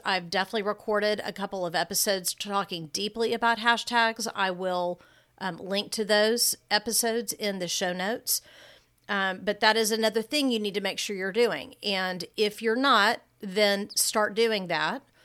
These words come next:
and recognize that that is only gonna help you. Um, I do,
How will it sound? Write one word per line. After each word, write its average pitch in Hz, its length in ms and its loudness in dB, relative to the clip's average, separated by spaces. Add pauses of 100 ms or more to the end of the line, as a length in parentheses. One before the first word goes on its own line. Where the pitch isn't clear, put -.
(560)
and 208 240 0
recognize 196 760 2
that 180 320 2
that 208 140 0
is 175 180 -2 (100)
only 247 340 0
gonna 180 180 -2
help 220 360 0
you. 175 360 -8 (120)
Um, 208 240 2
I 226 120 0
do, 294 460 -2